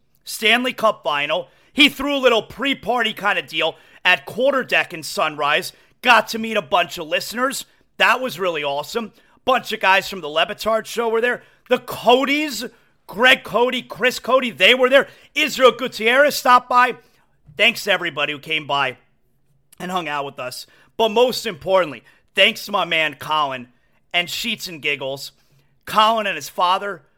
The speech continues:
took me and my son Jordan to the game, to Game four, Stanley Cup Final on Saturday night. And thanks to Colin, my son, we didn't tell him he was going until about an hour before we left to go to the pre-party at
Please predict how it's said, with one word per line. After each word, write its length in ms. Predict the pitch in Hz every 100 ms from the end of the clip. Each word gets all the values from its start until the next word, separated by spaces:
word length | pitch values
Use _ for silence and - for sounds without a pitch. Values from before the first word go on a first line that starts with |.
| _
took 280 | - 233 151
me 460 | 180 214 247 185 _ _ _ _ -
and 320 | 302 320 302
my 160 | 269 226
son 380 | - 240 185
Jordan 500 | 139 156 160 131 101 _ _ _ _ _ -
to 160 | -
the 100 | 254
game, 360 | 180 190 160 120
to 120 | -
Game 260 | 185 190 175
four, 500 | - 196 165 139 139 _ _
Stanley 460 | - 233 208 180
Cup 260 | - 185 165
Final 320 | 165 170 170
on 140 | 151 139
Saturday 440 | - 165 151 147
night. 260 | 139 143 - _ _
And 160 | - 180 -
thanks 300 | 220 247 -
to 80 | 233
Colin, 320 | 196 185 202
my 260 | 190 277
son, 540 | 269 - 214 160 123 110 _ _ _ _ _ _ -
we 120 | 196
didn't 160 | 226
tell 180 | - 208
him 80 | 202
he 80 | 175
was 160 | 156
going 300 | - 175 160
until 260 | 139 139 156
about 200 | 143 135
an 100 | 135 -
hour 340 | 156 156 156
before 340 | 143 135 160 151
we 240 | 131 135
left 260 | - 147 143
to 80 | 143
go 100 | 139
to 40 |
the 80 | 135
pre-party 560 | - 165 156 156 147
at 60 | 135